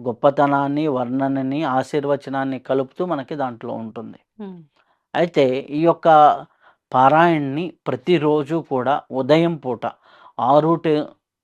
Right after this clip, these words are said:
Speaker 1: ఆరు గంటల నుంచి సూర్యోదయం సందర్భంలో
Speaker 2: హ్మ్.
Speaker 1: బాగా పారాయణ కానీ చేయగలిగితే రోజుకి ఓ పదకొండు సార్లు కానీ
Speaker 2: ఓకే.
Speaker 1: ఇరవై నాలుగు సార్లు కానీ పారాయణ చేయగలిగితే చాలా అద్భుతమైన ఫలితాలు ఉంటాయనేసి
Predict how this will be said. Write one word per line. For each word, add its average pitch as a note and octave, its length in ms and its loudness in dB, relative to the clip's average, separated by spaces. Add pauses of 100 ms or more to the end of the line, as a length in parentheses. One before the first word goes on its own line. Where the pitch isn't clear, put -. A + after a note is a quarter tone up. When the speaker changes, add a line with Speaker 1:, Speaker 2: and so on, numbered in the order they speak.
(140)
Speaker 1:
ఆరు C3 200 4
గంటల C3+ 340 -4
నుంచి C3+ 160 -4
సూర్యోదయం C#3+ 680 -2
సందర్భంలో A#2 760 -8 (240)
Speaker 2:
హ్మ్. F3+ 160 -20 (220)
Speaker 1:
బాగా C3+ 340 2
పారాయణ C#3 560 2
కానీ A#2 280 -4 (100)
చేయగలిగితే A#2 540 -6
రోజుకి B2+ 440 -6
ఓ C3 140 -2
పదకొండు A#2+ 500 -6
సార్లు A#2+ 440 -8
కానీ A2+ 260 -12
Speaker 2:
ఓకే. - 600 -10
Speaker 1:
ఇరవై C#3 280 8
నాలుగు C3 300 2
సార్లు B2 380 -6
కానీ B2 300 -6
పారాయణ A#2+ 520 -6 (100)
చేయగలిగితే A2 560 -12 (520)
చాలా C#3 220 4
అద్భుతమైన C#3 600 -2
ఫలితాలు B2+ 520 -4
ఉంటాయనేసి A#2 800 -6